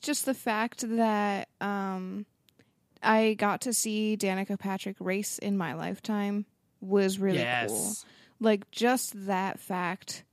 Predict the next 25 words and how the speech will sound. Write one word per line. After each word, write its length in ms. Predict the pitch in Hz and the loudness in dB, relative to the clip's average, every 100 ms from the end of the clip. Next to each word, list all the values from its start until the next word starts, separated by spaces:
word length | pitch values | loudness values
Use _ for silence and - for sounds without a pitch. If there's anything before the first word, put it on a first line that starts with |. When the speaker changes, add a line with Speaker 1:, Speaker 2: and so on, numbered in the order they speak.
| _ _ | _ _
Speaker 1:
was 760 | 202 196 196 180 175 - - - _ _ - | -2 2 2 2 0 -4 -6 -12 _ _ 4
really 340 | 240 302 269 | 8 8 6
awesome 400 | - 208 190 196 | 4 0 -2 -6
for 140 | 190 190 | -4 -4
me 180 | 185 | -4
because 680 | 175 180 226 214 202 190 - - - - _ _ - | -4 -2 0 2 0 -2 -6 -10 -20 -20 _ _ 0
I, 640 | 214 220 220 208 196 190 - _ _ _ _ _ | 4 6 4 4 2 -2 -6 _ _ _ _ _
you 180 | - 254 | 4 8
know, 260 | 254 233 220 | 10 8 6
as 280 | - 233 214 | 4 4 4
a, 220 | 202 180 - | 2 2 0
as 160 | 202 196 | -2 -2
a 60 | |
gal, 320 | 185 240 262 | 0 2 4
you 120 | 226 196 | 4 4
grow 300 | 202 196 190 | 4 4 4
up 360 | 202 190 - - _ _ _ _ _ _ _ - | 4 2 -2 -14 _ _ _ _ _ _ _ -14
watching 560 | 226 233 233 233 226 208 | 0 4 4 4 2 2
a 60 | |
bunch 280 | 202 202 190 | 0 -2 -2
of 60 | 190 | -4
sports 600 | - - 226 202 - - | -2 0 0 0 -4 -4
that 420 | 196 196 190 - | -4 -2 -2 -4
it's 220 | 196 - | -4 -4
like, 360 | 202 190 175 | -2 -4 -4